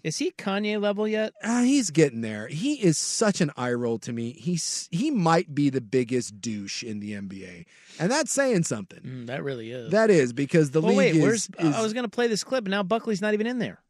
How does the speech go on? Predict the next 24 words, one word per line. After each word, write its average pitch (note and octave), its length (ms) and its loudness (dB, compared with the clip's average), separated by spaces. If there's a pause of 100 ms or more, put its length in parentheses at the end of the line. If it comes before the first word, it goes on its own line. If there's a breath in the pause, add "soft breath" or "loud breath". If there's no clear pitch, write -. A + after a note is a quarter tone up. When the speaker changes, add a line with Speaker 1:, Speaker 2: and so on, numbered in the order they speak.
Speaker 2:
I A#3+ 120 0
saw F4 280 -6
him E4+ 180 -2
get A#3+ 220 4
up. C4 260 2
Speaker 1:
What - 140 -20
the B3 80 -4
hell's A#3+ 200 -4
going B3 240 -4
on? B3 240 -6
Speaker 2:
Did E3+ 120 -2
he G#3+ 100 0
have B3 180 -4
a, G#3+ 360 -4 (320)
are F3+ 40 -10
you F3 100 -2
Speaker 1:
Are - 20 0
you - 60 2
Speaker 2:
all G3 40 4
right? G#3+ 100 2
Speaker 1:
okay? G3+ 260 0
Speaker 2:
You B3+ 40 -4
okay, C#4 180 -8
Buck? D4 320 -8